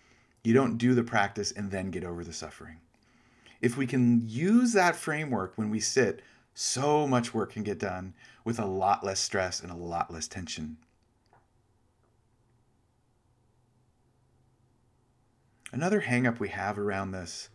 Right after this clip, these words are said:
is time. In our culture, and I guess I can only speak from North American culture since that's where I'm from, it's just not normative to take time out of our self-care. We're not very good with self-care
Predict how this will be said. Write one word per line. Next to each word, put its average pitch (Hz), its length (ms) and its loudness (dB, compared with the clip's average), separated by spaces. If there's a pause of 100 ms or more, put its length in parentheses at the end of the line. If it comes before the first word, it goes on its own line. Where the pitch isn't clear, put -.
(400)
is 107 160 -2
time. 87 640 -6 (2250)
In 156 120 4
our 196 160 6
culture, 123 500 4
and 113 120 4
I 135 100 4
guess 165 180 2
I 156 60 4
can 131 120 2
only 120 200 6
speak 117 280 2
from 101 180 -2
North 101 200 0
American 98 400 -2
culture 98 340 -4
since 98 220 -8
that's 87 240 -6
where 82 100 -10
I'm 80 120 -12
from, 131 340 -6 (1600)
it's 120 180 -4
just 190 240 2
not 135 220 6
normative 120 540 4
to 117 80 -6
take 113 260 -2
time 101 200 -2
out 95 140 -2
of 95 80 -4
our 95 120 0
self-care. 143 520 2
We're 127 160 4
not 135 200 4
very 98 160 0
good 85 160 -6
with 87 120 -8
self-care 87 640 -6